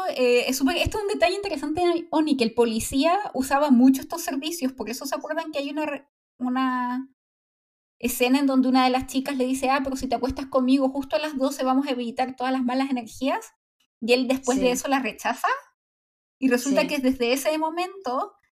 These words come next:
Speaker 1: se empieza a descubrir todas las cosas que él hacía como, eh, que eran ilegales, porque antes de eso siempre había escondido todo bien, pero desde ahí empiezan a fallar las cosas.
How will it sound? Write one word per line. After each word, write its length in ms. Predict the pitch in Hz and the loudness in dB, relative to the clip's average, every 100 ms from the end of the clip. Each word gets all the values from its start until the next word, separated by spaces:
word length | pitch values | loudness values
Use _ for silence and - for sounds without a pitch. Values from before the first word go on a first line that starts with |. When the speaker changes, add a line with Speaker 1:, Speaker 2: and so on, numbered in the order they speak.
| _ | _
Speaker 1:
se 140 | - | 2
empieza 400 | 254 240 262 285 | 2 4 0 2
a 20 | 269 | -2
descubrir 500 | 277 269 233 269 269 | 0 0 2 0 0
todas 160 | 262 | -2
las 120 | 277 | -2
cosas 240 | - 277 285 | -4 -8 -6
que 100 | 339 | -4
él 60 | 302 | -4
hacía 760 | 254 269 269 262 262 262 277 _ _ _ _ | -2 0 2 2 2 0 -4 _ _ _ _
como, 600 | - 226 233 220 214 220 _ _ _ _ _ _ _ _ | -6 -4 -4 -4 -6 -8 _ _ _ _ _ _ _ _
eh, 380 | 214 214 208 | -4 -2 -4
que 80 | - | 0
eran 180 | 254 247 | 2 4
ilegales, 580 | 247 214 208 202 - - _ _ | 4 2 -2 -2 -8 -14 _ _
porque 220 | 226 254 | -4 6
antes 180 | 262 285 | 6 6
de 80 | 277 | 0
eso 140 | 311 | -2
siempre 340 | 262 262 262 294 | 2 2 4 0
había 220 | 285 294 | 0 -2
escondido 480 | 294 294 247 285 254 | 2 4 4 2 -2
todo 220 | 269 277 | -2 -2
bien, 420 | 254 262 226 _ - | 0 0 -2 _ -6
pero 180 | 226 | 0
desde 200 | 220 220 | 0 0
ahí 140 | 220 240 | 0 4
empiezan 360 | 269 269 269 269 | 4 4 0 -2
a 40 | |
fallar 260 | 262 196 240 | -2 -4 -4
las 140 | 233 | -6
cosas. 320 | - 220 - | -8 -16 -16